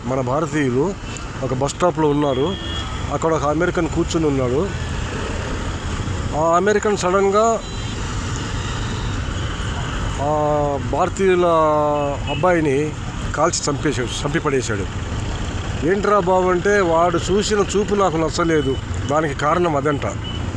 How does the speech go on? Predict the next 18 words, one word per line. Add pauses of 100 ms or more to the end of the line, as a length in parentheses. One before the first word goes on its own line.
(840)
ఇలాగా
ఎన్నో
జరుగుతున్నాయి.
మొన్నటికి
మొన్న
ఒక, (1160)
ఒక
అతన్ని
తల
నరికి
ఫుట్బాల్
ఆడినట్టుగా
ఆడి (500)
కాలుతో
తన్ని (1160)
చెత్తబుట్టలో
పడేశాడు
ఒకతను.